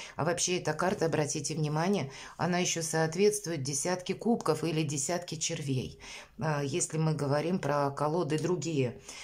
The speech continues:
Но это всегда про любовь, про взаимность, про взаимопонимание, про душевность, про спокойствие,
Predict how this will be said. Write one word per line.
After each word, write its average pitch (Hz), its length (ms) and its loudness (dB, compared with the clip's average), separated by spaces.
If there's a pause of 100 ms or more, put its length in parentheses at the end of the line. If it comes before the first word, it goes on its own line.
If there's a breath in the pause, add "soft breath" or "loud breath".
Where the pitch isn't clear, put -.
(140 loud breath)
Но 190 160 6
это 190 200 4
всегда 160 400 2
про 151 200 -2
любовь, 190 560 4
про 160 200 2
взаимность, 180 1120 2 (360 loud breath)
про 165 140 4
взаимопонимание, 175 1400 4
про 180 220 0
душевность, 180 1080 0
про 170 160 2
спокойствие, 185 1080 0